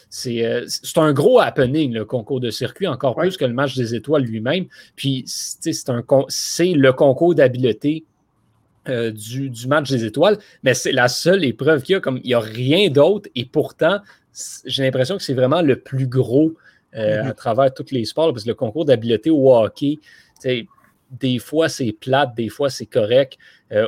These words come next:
Speaker 1: au football, ben, on n'en parle pas vraiment parce que c'est comme à la fin de la saison, fait que c'est, il y a personne qui va
Speaker 3: C'est
Speaker 1: là.
Speaker 3: juste avant le Super Bowl en plus.
Speaker 1: C'est, c'est ça, il y a, il y a
Speaker 2: Ouf.
Speaker 1: personne qui va là. Euh, puis au, au basket, ben, c'est ça,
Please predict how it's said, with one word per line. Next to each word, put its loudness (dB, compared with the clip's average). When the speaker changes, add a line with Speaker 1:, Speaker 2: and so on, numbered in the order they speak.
Speaker 1:
au 2
football, 4
ben, 2
on -2
n'en 0
parle -2
pas 4
vraiment 2
parce -2
que -14
c'est -12
comme -4
à -6
la -8
fin -2
de -2
la 0
saison, -4
fait -6
que -10
c'est, -8
il -6
y -4
a -6
personne -6
qui -12
va -4
Speaker 3:
C'est 0
Speaker 1:
là. 4
Speaker 3:
juste 0
avant 2
le -4
Super -8
Bowl -6
en -14
plus. -14
Speaker 1:
C'est, -2
c'est -6
ça, 4
il 2
y 0
a, 2
il -2
y 4
a 6
Speaker 2:
Ouf. 6
Speaker 1:
personne 0
qui -8
va 2
là. 2
Euh, 2
puis -10
au, -2
au 2
basket, 4
ben, 4
c'est -4
ça, 0